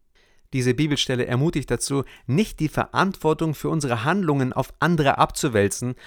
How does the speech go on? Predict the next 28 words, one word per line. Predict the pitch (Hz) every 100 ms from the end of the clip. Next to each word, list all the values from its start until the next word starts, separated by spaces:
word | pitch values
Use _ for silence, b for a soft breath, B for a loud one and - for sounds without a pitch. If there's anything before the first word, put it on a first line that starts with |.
| B -
oder | 151 190
zu | -
erwarten, | 113 101 113 147 - 139
dass | 113 -
andere | 117 165 147 123 117
unsere | 123 117 107
Last | 104 113 -
tragen. | - 82 - 87 _ _ _ _ _ _ _
Stattdessen | - - 117 165 185 180 175 B B B
sollen | - 139 156
wir | 135
unsere | 135 120 -
eigenen | 127 165 160 131
Fehler | - 156 170 151
und | 98 110
Schwächen | - 151 117
erkennen | 95 - 123 165 220 b b b b b _
und | 175 185
uns | 214 -
darauf | 160 185
konzentrieren, | - 143 127 117 127 170 196
sie | 151
zu | - 139
verbessern | 107 98 147 - 147 143 b b b
und | 123
uns | 135 - -
zu |
entwickeln. | 107 101 107 85